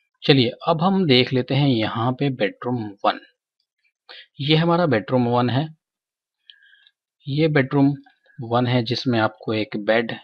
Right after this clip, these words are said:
एक अलमारी और साथ में आपको एलसीडी यहाँ पे मिल जाता है, और साथ में आपको अटैच टॉयलेट भी मिल जाता है यहाँ पे। तो इस बेड का जो साइज है बेडरूम का वो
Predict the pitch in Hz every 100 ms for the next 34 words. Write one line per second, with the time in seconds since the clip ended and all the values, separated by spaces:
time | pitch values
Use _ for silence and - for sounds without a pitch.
0 | _ 120 107 101 101 101 104 120 - 110
1 | 127 147 - 117 104 - 120 113 - -
2 | 160 110 104 113 113 113 113 175 185 110
3 | 107 104 110 98 107 101 - _ _ -
4 | - _ 127 - 131 127 139 123 113 -
5 | 135 110 107 - 98 104 101 117 110 104
6 | 98 98 104 104 104 110 - _ _ _
7 | _ _ _ _ 160 180 175 151 131 _
8 | - 120 107 127 139 151 151 147 151 -
9 | 127 123 - 107 104 101 104 101 117 107
10 | 131 160 _ - - _ 113 123